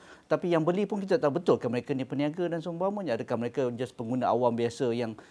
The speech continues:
uh, dan pe-, peniaga-peniaga kecil tu berebut dengan mendapatkan, uh, minyak paket ini. Jadi, di mana mekanisme yang terbaik untuk kawalan harga, subsidi bersasar, dalam masa yang sama kita dapat grow lebih ramai usahawan-usahawan baru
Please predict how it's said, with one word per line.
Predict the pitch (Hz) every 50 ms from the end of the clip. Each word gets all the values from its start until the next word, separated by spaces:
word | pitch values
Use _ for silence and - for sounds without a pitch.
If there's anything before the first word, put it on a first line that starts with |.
| - - - _ _ -
uh, | 113 113 110 110 110 110 113 113 113
dan | 120 143 180 196 185
pe-, | 185 190 180
peniaga-peniaga | 170 - 160 170 170 170 165 165 175 165 170 160
kecil | - 185 196 220 208 180
tu | - 226 214 202 185 135 107 110 117 135
berebut | 135 147 190 208 262 226 151 151
dengan | 185 190 196 196
mendapatkan, | 190 190 180 185 180 185 175 - 202 190 185 185 180
uh, | 180 175 175 170 170
minyak | 175 180 185 185 -
paket | - 202 196 - 220 -
ini. | 208 233 226 190 139
Jadi, | 135 170 214 220 - - - - - -
di | - 120 151
mana | 147 170 208 254 277 247
mekanisme | 196 165 - 165 151 143 - - 151 147
yang | 143 139 - 156 143
terbaik | - 156 131 120 120 120 120 127 147 151 - -
untuk | 143 147 151 - - 170 - - - - - _ -
kawalan | - 120 120 120 131 156 214 254
harga, | 214 165 160 147 123 101 117 117 120 147
subsidi | 165 - - 127 - - 156 151 214
bersasar, | 240 190 170 - - 131 120 - - 113 92 82 110 160 - - - - - -
dalam | 135 135 180 220 240 233
masa | 220 214 - - 190
yang | 170
sama | 160 185 170 170 180
kita | 165 - 185 190 185
dapat | 170 170 170 - 127 139
grow | 127 160 175 185 175 160 123 117
lebih | 127 147 147 180 165
ramai | 165 175 165 180 180 170 -
usahawan-usahawan | 139 127 - 180 160 156 165 160 143 147 139 - 165 156 156 160 143
baru | 143 147 156 160 165 180 220 285